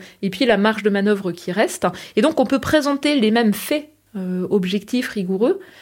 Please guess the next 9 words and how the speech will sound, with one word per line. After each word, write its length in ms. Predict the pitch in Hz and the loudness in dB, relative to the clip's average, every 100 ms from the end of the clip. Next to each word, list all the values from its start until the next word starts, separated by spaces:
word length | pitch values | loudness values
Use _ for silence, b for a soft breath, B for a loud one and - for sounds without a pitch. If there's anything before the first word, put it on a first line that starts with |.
| B B | B B
d'une 200 | 233 240 | 2 4
manière 440 | 247 254 254 - | 4 4 2 0
telle 340 | - 320 359 - | 2 2 2 0
que 260 | 254 277 - | 0 0 -2
cela 340 | - 226 220 | 0 2 2
répond 360 | 220 254 269 277 | 2 -2 -2 -2
aux 140 | 208 | 2
attentes, 440 | 226 226 254 254 196 - _ _ - | 2 0 -4 -4 -8 -14 _ _ -10
euh, 720 | 185 185 180 185 180 180 180 | -8 -6 -4 -4 -4 -6 -6